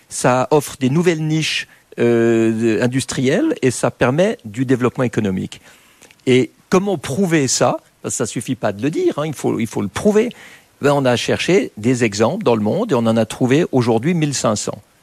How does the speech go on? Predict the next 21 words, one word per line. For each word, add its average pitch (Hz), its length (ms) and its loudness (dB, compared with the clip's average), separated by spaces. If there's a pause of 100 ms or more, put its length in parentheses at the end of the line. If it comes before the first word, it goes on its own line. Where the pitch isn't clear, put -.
(120)
mille 135 160 2
quatre - 260 -8
cent 135 240 -4
quatre-vingt-quinze 104 680 -4
exactement. 95 500 -6 (1000)
C'est - 300 0
des 120 220 2
solutions, 135 600 0
des 107 140 -2
systèmes, 117 640 0
des 123 140 4
produits, 131 520 0
des 120 120 2
matériaux, 135 760 2
des 120 100 -2
processus, 151 760 -2
et 117 80 -4
cetera, 135 340 0 (540)
qui 165 180 2
existent 196 460 2
aujourd'hui 151 460 2